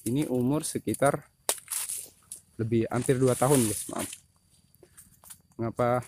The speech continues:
pertumbuhannya seperti ini? Karena di atasnya juga masih terdapat kopi lokalnya, guys. Dan nantinya akan kita lakukan penebangan pada musim ini, guys. Dan di sini juga terdapat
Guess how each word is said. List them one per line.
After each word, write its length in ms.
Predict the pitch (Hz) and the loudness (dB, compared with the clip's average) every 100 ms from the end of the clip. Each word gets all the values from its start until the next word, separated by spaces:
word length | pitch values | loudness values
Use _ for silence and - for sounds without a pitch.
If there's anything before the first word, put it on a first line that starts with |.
| - | -10
pertumbuhannya 560 | - 113 117 123 123 | -6 -4 -2 -2 -4
seperti 400 | - - 117 120 | -8 -6 -2 2
ini? 240 | 135 208 202 _ _ _ _ _ | 2 0 -2 _ _ _ _ _
Karena 320 | 110 113 143 | -8 -4 -2
di 80 | 139 | 0
atasnya 400 | 107 - 123 143 | -2 -2 -4 -2
juga 240 | 120 127 123 | -2 -2 -2
masih 240 | 101 - | -4 -8
terdapat 400 | 104 95 110 - | -8 -6 -6 -6
kopi 320 | - 101 101 | -4 -4 -4
lokalnya, 560 | 98 98 101 101 104 92 | -4 -4 -2 -2 -2 -8
guys. 320 | 92 - - _ _ - - - - _ _ | -10 -16 -20 _ _ -20 -20 -20 -20 _ _
Dan 400 | 120 143 160 147 | 2 4 6 4
nantinya 480 | 117 110 110 127 135 | 2 2 0 2 0
akan 240 | 120 117 | -2 -4
kita 160 | 117 110 | -2 -4
lakukan 320 | 107 107 110 | -4 -6 -8
penebangan 480 | - 113 101 110 113 | -6 -6 -4 -4 -4
pada 320 | - 104 104 | -8 -10 -10
musim 320 | 101 - - | -10 -12 -10
ini, 160 | - 98 | -8 -8
guys. 220 | - - - - - - - - - - - - - - - | -10 -12 -10 -6 -6 -6 -14 -16 -18 -6 -2 -2 -2 0 4
Dan 80 | 143 | 4
di 80 | 160 | 8
sini 240 | 165 196 | 8 8
juga 160 | 180 180 | 10 10
terdapat 640 | - - 127 139 139 151 | 8 6 8 8 8 6